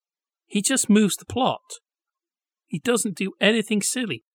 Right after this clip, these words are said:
There's a scene, and it's Eric Sykes and Jack Douglas talking to each other, and it is pure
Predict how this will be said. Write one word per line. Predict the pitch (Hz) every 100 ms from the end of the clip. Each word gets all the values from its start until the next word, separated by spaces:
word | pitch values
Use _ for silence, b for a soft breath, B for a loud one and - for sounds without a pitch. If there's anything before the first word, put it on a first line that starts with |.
| _
There's | 202 214
a | 226
scene, | - 262 254 139 -
and | 175
it's | 214 -
Eric | 208 240
Sykes | - 233 233 -
and | 160
Jack | - 180 196
Douglas | 170 165 180 -
talking | - 196 - 170
to | -
each | 147 -
other, | 143 135
and | 143 156
it | 151
is | 139 -
pure | - 180 165 165